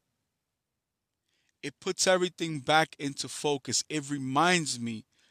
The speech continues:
of who I am. Remember, this all stems from a conversation I had with my business partner.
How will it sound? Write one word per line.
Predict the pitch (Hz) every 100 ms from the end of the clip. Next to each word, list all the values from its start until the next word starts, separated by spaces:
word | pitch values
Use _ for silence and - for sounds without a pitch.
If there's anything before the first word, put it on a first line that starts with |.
| _ 127
of | 120
who | - 135
I | 127
am. | 127 131 107
Remember, | 127 156 175 127 107 - - _ _ _ -
this | 180 - -
all | 165 185
stems | 185 185 180 175
from | 165
a | 151
conversation | - 156 147 - 160 147 147
I | 139
had | 156 143
with | 135
my | 127
business | 120 156 160 139
partner. | - 131 117 110